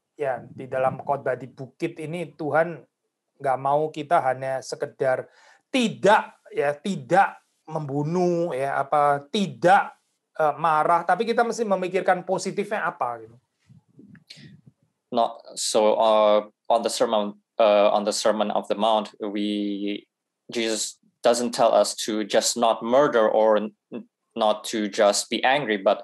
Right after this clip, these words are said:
Speaker 2: we should look at the positive, uh,
Speaker 1: Apa sih?
Speaker 2: outcomes of it.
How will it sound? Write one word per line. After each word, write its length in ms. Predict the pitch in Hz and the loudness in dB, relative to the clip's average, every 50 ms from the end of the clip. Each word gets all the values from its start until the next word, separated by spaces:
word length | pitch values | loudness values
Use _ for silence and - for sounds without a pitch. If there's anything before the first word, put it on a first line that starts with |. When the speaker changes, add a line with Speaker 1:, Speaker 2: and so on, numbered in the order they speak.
| - _ _ _ _ | -8 _ _ _ _
Speaker 2:
we 80 | 117 | -4
should 400 | 110 - - 123 110 107 110 - _ _ _ | -2 0 2 2 2 0 -2 -6 _ _ _
look 240 | 131 123 143 175 - | -4 0 0 0 2
at 240 | - 123 117 - - - _ _ | 2 0 0 -2 -6 -16 _ _
the 160 | - 120 - | -10 -8 -8
positive, 480 | - - - 139 139 - 113 107 98 - - _ _ _ _ _ _ _ _ _ | -4 0 0 2 2 2 0 -2 -2 -2 -4 _ _ _ _ _ _ _ _ _
uh, 280 | - 104 101 101 - - | 2 4 4 4 4 2
Speaker 1:
Apa 240 | - 208 202 208 196 | 0 0 2 2 2
sih? 160 | - 170 147 | 4 2 2
Speaker 2:
outcomes 160 | 104 - - | 2 0 0
of 160 | - 202 - | -2 0 0
it. 160 | 185 185 - | -2 -4 -6